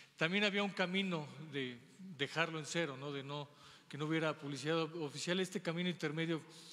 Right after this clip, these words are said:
es más o menos parecido al modelo francés de un esquema de financiamiento, de apoyo de los medios. Sin embargo, eh, señor presidente, las reglas todavía dejan ahí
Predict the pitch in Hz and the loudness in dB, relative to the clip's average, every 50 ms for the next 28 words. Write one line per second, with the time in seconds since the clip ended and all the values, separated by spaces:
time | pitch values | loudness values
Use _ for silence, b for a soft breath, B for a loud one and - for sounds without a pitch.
0 | B B B B B - 165 190 208 220 170 208 190 202 202 202 196 175 - 175 | B B B B B 2 6 6 6 6 6 2 2 4 4 4 4 4 4 4
1 | 160 156 147 - - 180 170 165 160 151 143 135 131 127 123 117 B B B B | 4 4 2 2 0 0 2 2 2 2 2 2 0 0 -2 -6 B B B B
2 | B B B - 135 147 151 160 170 180 170 - 160 156 147 143 135 - - 160 | B B B -4 -2 0 2 4 4 4 2 2 0 0 0 0 -2 0 2 4
3 | 170 170 151 135 147 139 131 123 117 - - B B B B B B B - 151 | 4 4 2 0 -2 -2 -2 -2 -4 -8 -12 B B B B B B B -10 -6
4 | 151 151 135 - - - 151 147 151 143 131 127 127 120 120 120 - B B B | -6 -4 -4 -4 -2 -2 -2 -2 0 -2 -2 -2 -2 -4 -4 -8 -12 B B B
5 | B B - 151 151 156 156 147 - 160 156 156 160 170 165 - - 160 147 139 | B B -4 -2 0 0 0 0 0 0 2 2 2 0 0 0 0 0 2 0
6 | 127 131 - 156 156 147 143 147 139 127 - B B B B B B B 143 139 | 0 0 2 2 2 2 2 -2 -4 -6 -8 B B B B B B B -2 0
7 | 139 147 131 143 165 165 165 160 156 - 165 165 170 170 175 190 196 196 190 196 | 0 0 0 2 2 4 4 4 2 2 0 0 2 4 6 6 6 4 2 0
8 | 202 180 170 160 151 147 - 165 156 170 165 139 139 156 160 160 160 - 160 143 | 0 0 2 0 0 0 0 -2 -2 -2 -2 -2 -2 -2 -2 -2 0 0 0 2
9 | 151 151 143 160 175 175 170 185 175 165 156 - - - - B B B B B | 0 0 2 2 2 2 2 2 2 0 0 -2 -8 -10 -12 B B B B B
10 | B B B B B _ - 180 175 190 190 175 180 190 180 - 180 170 160 151 | B B B B B _ 4 6 6 8 6 6 6 4 4 2 2 2 4 4
11 | 151 156 165 170 165 147 | 4 6 6 6 4 2